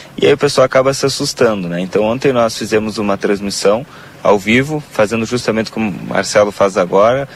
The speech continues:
eh, andando pelas ruas da cidade, mostrando, né? O que que a gente, eh, pode ver aí, pôde ver nos últimos dias? É que é uma chuva que ela vem, né? Eh, chove,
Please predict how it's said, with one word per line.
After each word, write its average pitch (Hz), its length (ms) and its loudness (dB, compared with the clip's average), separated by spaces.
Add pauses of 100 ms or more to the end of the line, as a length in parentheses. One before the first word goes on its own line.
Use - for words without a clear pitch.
(200)
eh, - 240 0
andando 113 380 2
pelas 107 300 0
ruas 107 180 2
da 104 80 -2
cidade, 110 380 0
mostrando, 110 580 0
né? 90 160 -4 (260)
O - 40 -20
que - 100 -12
que - 100 -2
a 156 60 2
gente, 143 420 0 (380)
eh, 101 100 4
pode 117 440 2
ver 110 220 2
aí, 101 300 0
pôde 110 300 0
ver 104 180 -2
nos 107 160 -6
últimos 104 400 -4
dias? 85 400 -6 (300)
É 135 180 2
que 160 480 0
é 123 120 2
uma 135 180 0
chuva 120 320 0
que - 100 -4
ela 123 200 4
vem, 123 360 0 (400)
né? - 300 -2 (180)
Eh, 87 320 -10
chove, 139 720 2